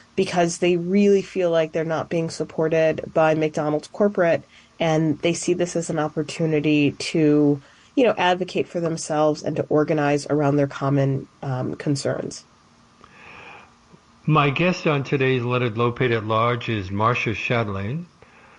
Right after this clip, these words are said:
Speaker 2: Her book franchise, The Golden Arches in Black America, is published by Liveright. She is a professor of history and African American studies at Georgetown University and won a Pulitzer Prize for this book.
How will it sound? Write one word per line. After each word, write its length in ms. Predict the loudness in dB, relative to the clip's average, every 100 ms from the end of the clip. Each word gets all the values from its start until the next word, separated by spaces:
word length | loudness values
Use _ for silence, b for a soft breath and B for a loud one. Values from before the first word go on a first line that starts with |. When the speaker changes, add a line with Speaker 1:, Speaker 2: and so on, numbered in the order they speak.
| B
Speaker 2:
Her 140 | -2 0
book 340 | 0 -2 -2
franchise, 800 | -4 -2 -2 -2 -2 0 0 -2
The 100 | -4
Golden 400 | 0 0 0 0
Arches 560 | 0 0 -4 -4 -4 -4
in 160 | -2
Black 360 | 0 0 -2 -4
America, 580 | -2 0 0 0 -4 -4 -12 -18
is 120 | -8
published 420 | -4 -2 -4 -4
by 140 | -6
Liveright. 520 | -4 -6 -6 -6 -6 -8 -12 -12
She 580 | -10 -4 -2 0 0 -2
is 160 | -2 -2
a 80 | -4
professor 560 | -4 -2 0 -2 -2
of 100 | -6
history 520 | -4 -4 -4 -4 -2
and 120 | -2 -4
African 520 | -4 -6 -6 -8 -6
American 340 | -4 -4 -8
studies 420 | -6 -4 -2 -2
at 140 | -4 -4
Georgetown 800 | -2 -2 -2 -6 -6 -4 -6 -6
University 800 | -6 -6 -6 -6 -6 -4 -4 -6 B B B B B
and 280 | 0 2 2
won 180 | 2
a 40 | 0
Pulitzer 400 | 0 -2 -2 -4
Prize 420 | 2 2 2 -2
for 160 | -4 -4
this 260 | -2 -4
book. 420 | -6 -2 -2 -2